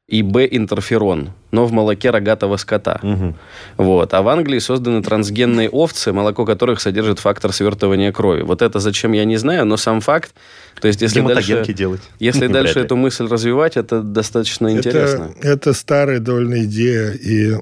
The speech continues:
Speaker 3: это все началось еще в конце восьмидесятых годов.
Speaker 1: Мгм.
Speaker 3: Создание трансгенных животных, продуцентов тех или иных белков в молоке. Вот. Но не вдаваясь в эту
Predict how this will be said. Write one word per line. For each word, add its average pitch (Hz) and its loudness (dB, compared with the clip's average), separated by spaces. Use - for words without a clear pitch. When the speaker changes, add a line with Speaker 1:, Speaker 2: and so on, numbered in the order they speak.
Speaker 3:
это 117 2
все 117 0
началось 117 2
еще 107 -2
в - -8
конце 101 0
восьмидесятых 104 0
годов. 98 0
Speaker 1:
Мгм. 107 0
Speaker 3:
Создание 107 2
трансгенных 104 0
животных, 123 0
продуцентов 123 2
тех 127 -2
или 113 0
иных 113 0
белков 113 0
в 113 -8
молоке. 110 0
Вот. 104 2
Но 123 2
не 123 2
вдаваясь 135 2
в 113 -4
эту 113 -4